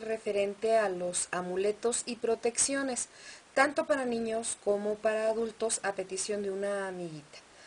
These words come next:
Ujú. Bueno, si estos temas te gustan, por favor, no olvides suscribirte aquí a tu canal de K B Esotérica y no olvides regalarnos un like, por favor,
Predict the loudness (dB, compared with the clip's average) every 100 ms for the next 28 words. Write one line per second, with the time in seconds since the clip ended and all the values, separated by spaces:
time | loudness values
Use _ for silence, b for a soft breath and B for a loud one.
0 | B B -8 -4 0 -2 -2 -12 -20 -20
1 | -2 -2 -2 -6 -20 B B B 2 6
2 | 6 4 4 4 4 0 2 2 2 2
3 | 0 2 0 2 4 2 2 2 2 0
4 | 0 0 0 -2 0 0 2 0 0 -2
5 | -2 -2 0 0 2 2 2 2 -2 -4
6 | -4 0 2 2 B B B -2 4 4
7 | 8 6 8 8 8 4 0 -2 4 4
8 | 4 -2 -6 0 2 2